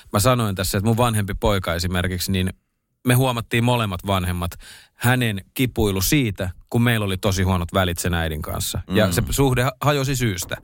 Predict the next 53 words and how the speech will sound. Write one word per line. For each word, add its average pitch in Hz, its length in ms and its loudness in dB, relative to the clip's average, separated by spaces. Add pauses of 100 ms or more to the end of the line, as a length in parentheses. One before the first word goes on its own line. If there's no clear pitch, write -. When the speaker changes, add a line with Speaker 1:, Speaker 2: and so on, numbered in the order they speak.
(100)
Speaker 2:
Niin 113 240 2
jo 107 140 0
Speaker 1:
Ja 113 80 0
Speaker 2:
ennen 107 360 -4
eroa 69 360 -6
siis. - 220 -6
Speaker 1:
Niin, 147 200 0
ennen 131 220 0
eroa 98 260 0
Speaker 2:
Joo, 82 80 0
Speaker 1:
just 85 160 -2
näin. 104 120 2
Speaker 2:
joo. 98 60 0
Speaker 1:
Me 123 120 2
kyllä 143 200 0
huo-, 147 200 -2 (300)
m-, 123 80 -4 (120)
ja 123 100 4
me 120 120 2
kyllä 120 240 2
ollaan 147 200 0
nukut-, 143 280 -4 (400)
äh, 113 140 4
nukuttu, 117 340 0
kun 107 300 0
nu-, 131 160 0
juteltu 135 380 2
nykyään 101 540 2
myös 92 260 0
siitä, 98 360 2
että - 260 -4 (440)
erolle 135 360 2
oli 170 180 -2
hyvä 165 260 2
syy 151 280 0
ja 135 80 0
tää 143 180 -2
on 135 100 0
hyvä 123 200 2
homma, 104 500 0
että 98 160 -2
se 104 80 -2
meni 95 220 0
näin 92 260 0
ja 90 80 -2
tää 92 160 0
on 92 80 2
hyvä. 101 280 2
Ja 104 160 0 (1200)
kaikki 156 300 0
voi 104 160 4
paljon 120 360 2
paremmin. 95 420 -4